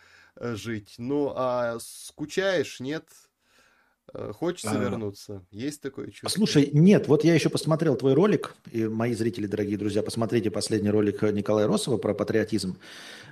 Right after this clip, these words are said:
Speaker 2: А, слушай,
Speaker 1: Господи,
Speaker 2: ну,
Speaker 1: спасибо тебе за
Speaker 2: ну,
Speaker 1: такую рекламу. Кстати, модераторы, не лентяйничайте, кидайте ссылку, вам уже дали, дали намек. Кидайте ее, кидайте. Извиняюсь.
Speaker 2: Да, посмотрите,
Speaker 1: Продолжай.
Speaker 2: посмотрите ролик Николая.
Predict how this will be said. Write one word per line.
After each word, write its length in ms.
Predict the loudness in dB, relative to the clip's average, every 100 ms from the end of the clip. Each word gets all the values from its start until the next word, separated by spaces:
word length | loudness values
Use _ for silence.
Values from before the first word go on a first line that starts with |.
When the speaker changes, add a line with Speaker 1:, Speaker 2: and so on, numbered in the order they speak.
| -8
Speaker 2:
А, 440 | -4 -2 -2 -4
слушай, 340 | -4 0 4 6
Speaker 1:
Господи, 380 | 4 2 -2 2
Speaker 2:
ну, 100 | 4 4
Speaker 1:
спасибо 320 | 2 2 0
тебе 240 | 2 0
за 60 | 0
Speaker 2:
ну, 80 | -2
Speaker 1:
такую 220 | -2 -2
рекламу. 440 | -2 -2 -2 -2 -4
Кстати, 240 | -6 -6 -4
модераторы, 520 | -2 0 0 0 -2
не 120 | -2
лентяйничайте, 800 | -4 -4 -2 -2 -2 -8 -12 -12
кидайте 400 | -6 -4 -4 -6
ссылку, 480 | -6 -6 -6 -4 -4
вам 180 | -2 -2
уже 140 | -4
дали, 460 | -2 0 0 -2 -6
дали 420 | -16 -6 -4 -2
намек. 500 | -2 -2 -2 -4 -6 _
Кидайте 420 | -2 0 0 -4
ее, 180 | -8 -8
кидайте. 380 | -8 -4 -4 -6 -18 -20 -20 _ -8
Извиняюсь. 440 | -4 -2 -2 0
Speaker 2:
Да, 140 | -2 -2
посмотрите, 520 | -4 -2 0 2 2
Speaker 1:
Продолжай. 280 | 0 -2 -4
Speaker 2:
посмотрите 520 | -6 -6 -4 -2 0
ролик 360 | 0 0 -4 -8
Николая. 500 | -6 -4 -2 -2 -4